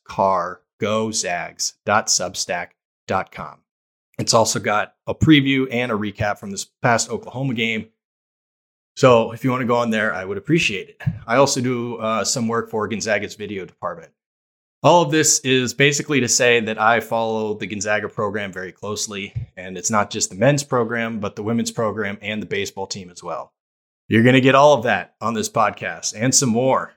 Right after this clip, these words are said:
Um, today, however, is just gonna be kind of a, an intro and a primer more than anything else. Um, later in the week, uh, we're gonna talk about a bunch of stuff, but today on the podcast, we're briefly gonna touch on how the men and women fared yesterday, and that's gonna come up here in a few minutes.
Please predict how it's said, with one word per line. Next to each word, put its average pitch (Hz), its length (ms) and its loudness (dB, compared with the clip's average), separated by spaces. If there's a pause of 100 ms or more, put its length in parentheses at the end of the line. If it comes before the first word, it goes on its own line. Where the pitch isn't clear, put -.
(340)
Um, 107 520 -2
today, 143 460 4
however, 113 420 2
is 110 160 -4
just 120 160 -4
gonna 117 140 -4
be 110 100 -2
kind 120 220 -2
of 110 100 -8
a, 95 220 -4
an 104 120 -4
intro 127 560 2
and 101 240 -8
a 92 60 -12
primer 110 640 -2 (580)
more 127 160 8
than 117 140 4
anything 110 380 -2
else. - 460 -10
Um, 92 260 -10
later 113 240 2
in 104 80 -2
the 101 60 -8
week, 120 520 -2 (840)
uh, 98 380 2
we're 104 120 -6
gonna 110 120 0
talk 120 240 2
about 110 160 0
a 110 60 -2
bunch 113 240 -2
of - 60 -2
stuff, 113 320 0
but 104 140 -10
today 123 520 2
on 107 100 -4
the 107 80 -8
podcast, 107 560 -4
we're 104 360 -6
briefly 131 520 0
gonna 117 200 -2
touch 113 340 0
on 104 320 -4
how 110 180 -4
the 101 80 -6
men 107 200 -6
and 101 100 -12
women 101 240 -12
fared 101 320 -6
yesterday, 101 500 -4
and 92 80 -10
that's 95 160 -8
gonna 95 160 -14
come 101 160 -14
up 95 160 -8
here 92 160 -12
in 87 60 -20
a 85 60 -20
few 87 180 -18
minutes. - 420 -10